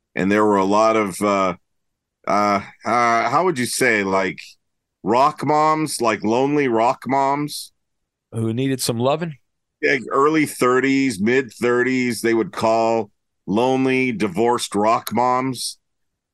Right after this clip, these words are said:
Speaker 1: And, you know, and I, at nineteen, I wasn't sure how to talk to these women. I was just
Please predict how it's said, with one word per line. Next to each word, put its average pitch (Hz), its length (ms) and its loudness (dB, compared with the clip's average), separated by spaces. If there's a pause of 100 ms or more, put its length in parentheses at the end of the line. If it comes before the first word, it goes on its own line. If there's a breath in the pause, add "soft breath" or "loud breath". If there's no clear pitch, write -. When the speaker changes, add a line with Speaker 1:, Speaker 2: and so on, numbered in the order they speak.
Speaker 1:
And, 104 480 2
you 233 160 2
know, 143 320 2
and 127 160 2
I, 127 260 0 (140)
at 107 180 0
nineteen, 113 640 0
I 104 200 2
wasn't 90 480 -2
sure 101 280 0
how 95 120 2
to 85 80 -2
talk 101 340 -2
to - 80 -2
these 85 240 -2
women. 92 300 0
I 95 100 2
was 92 160 -2
just - 340 -4